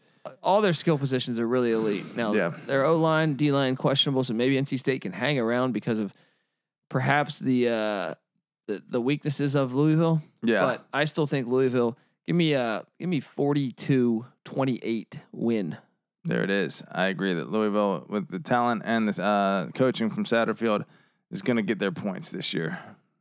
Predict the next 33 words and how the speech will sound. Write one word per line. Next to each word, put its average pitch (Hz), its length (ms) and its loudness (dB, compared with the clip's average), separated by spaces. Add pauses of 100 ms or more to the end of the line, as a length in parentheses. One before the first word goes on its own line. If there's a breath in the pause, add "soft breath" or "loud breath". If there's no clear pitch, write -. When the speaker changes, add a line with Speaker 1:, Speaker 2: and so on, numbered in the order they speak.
(240)
Speaker 1:
Okay, 156 280 2
then 165 220 2
they're 208 140 2
home 160 400 2
to 147 120 -4
Florida 147 440 0
State. - 600 -2 (1400 loud breath)
I 147 100 2
have 160 180 2
no 151 180 4
idea 131 520 2 (100)
who 143 120 4
wins 127 180 2
this 120 120 -2
game, - 100 2
Speaker 2:
Yeah. 214 80 4
Speaker 1:
especially 269 360 4
if 202 280 2
th-, 175 240 2
this 214 180 2
is 214 140 4
a, 180 200 0
if 151 120 2
this 233 180 2
is 254 120 2
a 175 60 4
conference 180 440 2
only 170 180 2
schedule 156 360 2
and 143 60 2
it's 113 120 -6
week 147 260 2
two. 156 340 2